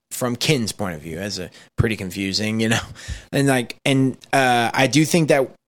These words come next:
it is, it shows that we are in, like, a broken culture, and, like, we're in this weird spot. I, uh, don't, it's like a post-colonial world, right? Like, we're in this spot now where it's like, hey, you know,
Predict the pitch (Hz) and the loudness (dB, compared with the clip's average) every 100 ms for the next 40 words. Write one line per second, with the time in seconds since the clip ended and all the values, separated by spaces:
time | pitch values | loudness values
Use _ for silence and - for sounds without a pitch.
0 | _ _ 151 147 127 139 135 131 120 - | _ _ 2 4 4 4 6 4 4 0
1 | - 90 135 127 - 165 214 131 120 123 | -4 -2 0 2 4 6 6 6 4 2
2 | 120 127 127 117 139 139 127 120 113 98 | 2 2 2 4 4 4 2 0 -2 -2
3 | 107 110 104 104 98 90 90 67 64 127 | 0 0 -2 -8 -6 -6 -6 -6 -2 0
4 | 127 120 110 - _ - - - - _ | 2 2 -2 -10 _ -20 -20 -20 -20 _
5 | _ _ _ _ _ _ _ _ - 175 | _ _ _ _ _ _ _ _ 2 6
6 | 196 185 175 - 147 165 165 - - 151 | 8 6 4 2 4 6 6 2 2 4
7 | 151 151 151 143 143 143 143 139 139 131 | 6 6 4 0 2 4 4 4 2 0
8 | - 147 143 135 127 120 151 156 151 - | 0 2 2 2 2 2 4 4 2 0
9 | 175 160 165 156 139 - 151 151 - - | 0 4 2 2 2 4 4 4 2 2
10 | 135 131 131 120 117 107 107 90 76 87 | 2 4 2 2 0 0 -4 -4 -8 -4
11 | 123 117 120 120 127 123 117 - 135 135 | 0 2 0 -2 -2 -2 -2 -10 -2 4
12 | 156 160 151 151 143 123 - 139 139 127 | 6 6 4 2 2 2 2 2 2 2
13 | 131 131 127 127 123 123 120 120 113 139 | 0 2 2 2 2 2 0 -2 0 2
14 | 139 127 127 131 131 131 131 123 120 107 | 2 2 2 4 4 4 4 4 2 -2